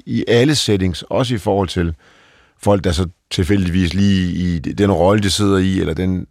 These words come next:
den position, de har, så har lidt mere magt. Det er de samme mekanismer, der gør sig gældende. Øh, og den er ikke længere.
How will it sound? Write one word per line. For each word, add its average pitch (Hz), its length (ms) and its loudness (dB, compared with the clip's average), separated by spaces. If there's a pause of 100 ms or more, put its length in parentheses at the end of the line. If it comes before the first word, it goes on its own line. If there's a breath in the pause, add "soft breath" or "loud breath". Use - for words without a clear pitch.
(140)
den 98 140 -2
position, 90 500 -2
de 87 80 -2
har, 87 360 0 (560 soft breath)
så - 140 -2
har 92 180 0
lidt 90 180 -2
mere 87 180 0
magt. 85 440 -8 (280)
Det 120 60 0
er 98 40 -2
de 90 80 0
samme 101 340 2
mekanismer, 101 600 0
der 90 120 -6
gør 90 140 -10
sig 87 180 -8
gældende. 92 460 0 (1600)
Øh, 90 520 2
og 87 140 -4
den 101 160 2
er 101 140 2
ikke 98 160 0
længere. 95 340 2